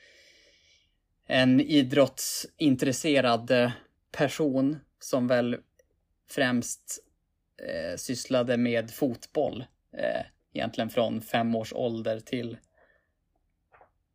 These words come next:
ja, arton års ålder. Och, eh, det som är väl intressant med det är att jag var absolut inte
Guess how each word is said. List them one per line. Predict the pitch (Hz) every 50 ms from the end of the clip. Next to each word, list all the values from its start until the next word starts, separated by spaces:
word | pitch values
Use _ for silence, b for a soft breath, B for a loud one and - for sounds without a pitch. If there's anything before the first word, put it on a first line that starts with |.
| _ _
ja, | - - 67 - - - - _
arton | - 135 127 120 117 - - 131 120
års | 110 120 120 117 -
ålder. | - - 113 110 107 110 110 113 - _ _ _ _ _ _ _ _ _ _ _ _ _ _ _ _ _ _ _ _ _
Och, | 147 123 - - _ _ - 143
eh, | 127 113
det | 117 123 120
som | 123 131 123 123
är | 123
väl | 120 120
intressant | 120 120 - 135 123 117 117 -
med | 123 123
det | 147 151 135
är | 117
att | 113 -
jag | 131 123
var | 101 104 104 104
absolut | - - - 139 135 139 147 143 _ -
inte | - 135 123 113 - _ - 113 107 107